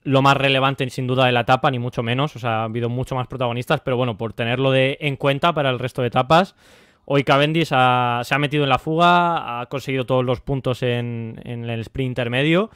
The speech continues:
y ha querido aguantar hasta el final por si tenía la posibilidad de ganar la etapa incluso, o sea, sabiendo que era imposible, ¿no? Entonces,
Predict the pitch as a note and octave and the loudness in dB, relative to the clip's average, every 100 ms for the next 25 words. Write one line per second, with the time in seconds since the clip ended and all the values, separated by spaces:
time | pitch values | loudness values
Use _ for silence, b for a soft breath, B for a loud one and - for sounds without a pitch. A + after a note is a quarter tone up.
0 | b b b b _ D3 C3 B2 B2+ C#3 | b b b b _ -4 2 2 2 4
1 | C#3 C3+ C3 B2+ C#3 D3 D#3+ D3 E3 D3+ | 4 4 2 0 0 0 -2 -2 0 2
2 | F3 E3+ D#3 C3 C#3+ C3 C3+ C#3+ C#3+ C#3+ | 2 2 0 0 -4 -2 0 0 0 -2
3 | C#3+ C#3 C3 D#3+ D3+ C3 A#2 A2 B2+ B2+ | 0 2 4 4 2 0 0 0 0 0
4 | A#2 - F#3 C#3 A#2 A#2 A2 A2 A#2 C3 | -4 0 0 0 0 2 2 -2 -2 0
5 | B2+ D3 D3+ C#3+ C3+ - B2+ F#3 E3 A2+ | 2 2 2 0 -2 -2 0 2 2 2
6 | C#3 C#3 C3 D#3+ E3 | 0 -2 0 2 2